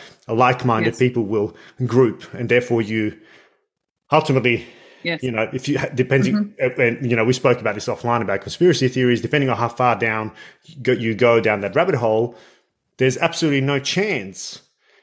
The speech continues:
Speaker 1: Even though you have this powerful tool to, to speak and connect to the most diverse voices,
Speaker 2: Mm-hmm.
Speaker 1: the, the tool itself is designed in such a
Speaker 2: Yes,
Speaker 1: way to
Speaker 2: funnels
Speaker 1: deny
Speaker 2: you somewhere
Speaker 1: it
Speaker 2: else.
Speaker 1: funnels you.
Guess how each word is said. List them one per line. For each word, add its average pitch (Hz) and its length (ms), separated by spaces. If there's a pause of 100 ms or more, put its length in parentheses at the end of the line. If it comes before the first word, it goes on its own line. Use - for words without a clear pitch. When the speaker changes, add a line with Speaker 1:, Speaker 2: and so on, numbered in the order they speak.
Speaker 1:
Even 180 220
though 190 60
you 185 120
have 151 160
this 156 140 (100)
powerful 170 480
tool 170 440
to, 139 160
to 131 180
speak - 520
and 117 140
connect 165 420
to 123 80
the 120 300 (220)
most 160 240
diverse 147 460
voices, 143 600 (580)
Speaker 2:
Mm-hmm. 156 260 (520)
Speaker 1:
the, 120 520
the 117 360 (540)
tool 127 640 (160)
itself 147 560
is 117 100
designed 120 380
in - 60
such 123 200
a 131 60
Speaker 2:
Yes, 113 60
Speaker 1:
way 117 100
to - 60
Speaker 2:
funnels 202 260
Speaker 1:
deny 156 80
Speaker 2:
you 151 60
somewhere 160 320
Speaker 1:
it 151 40
Speaker 2:
else. 143 260
Speaker 1:
funnels 156 380
you. 87 120